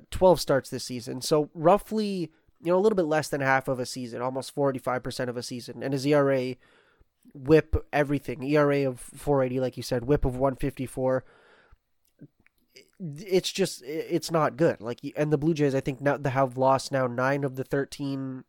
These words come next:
or excuse me, nine of the twelve, uh, games that he has started. And that's obviously,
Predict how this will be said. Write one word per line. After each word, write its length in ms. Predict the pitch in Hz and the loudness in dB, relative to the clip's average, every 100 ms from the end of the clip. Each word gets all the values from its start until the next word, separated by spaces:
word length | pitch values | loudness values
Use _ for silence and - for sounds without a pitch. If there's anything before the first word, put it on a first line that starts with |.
| _ | _
or 80 | 139 | -6
excuse 220 | 139 156 | -2 -2
me, 80 | 117 | -2
nine 240 | 120 131 139 | -2 0 -2
of 120 | 131 | -2
the 80 | 139 | -4
twelve, 520 | 139 131 120 120 - - _ _ _ _ _ | 0 0 0 -6 -16 -20 _ _ _ _ _
uh, 280 | 120 110 107 - _ 113 _ - | -8 -6 -6 -12 _ _ _ -12
games 300 | 139 143 131 | 0 0 0
that 140 | 120 104 | -6 -4
he 120 | 143 | -2
has 120 | 131 | -2
started. 420 | - 131 110 110 | -2 -2 -2 -6
And 220 | 143 160 165 | 0 2 2
that's 180 | 165 | 2
obviously, 600 | 160 151 135 - 135 123 | 2 2 0 -4 -6 -8